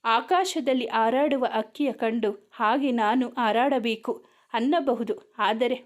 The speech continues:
ಮನುಷ್ಯನಿಗೆ ಮತ್ತೆ ಹಕ್ಕಿಗೆ ದೇವರು ಒಂದು ಸಣ್ಣ ಎಳೆಯಷ್ಟು ಅಂತರ ಸೃಷ್ಟಿ ಮಾಡಿದ್ದಾನೆ. ಸ್ವಯಾರ್ಜಿತವಾಗಿ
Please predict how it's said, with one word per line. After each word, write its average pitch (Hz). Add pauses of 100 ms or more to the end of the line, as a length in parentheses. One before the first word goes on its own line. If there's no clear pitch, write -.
ಮನುಷ್ಯನಿಗೆ 254
ಮತ್ತೆ 208 (380)
ಹಕ್ಕಿಗೆ 220 (100)
ದೇವರು 277
ಒಂದು 233
ಸಣ್ಣ 311 (140)
ಎಳೆಯಷ್ಟು 247
ಅಂತರ 269 (440)
ಸೃಷ್ಟಿ 330
ಮಾಡಿದ್ದಾನೆ. 220 (1400)
ಸ್ವಯಾರ್ಜಿತವಾಗಿ 269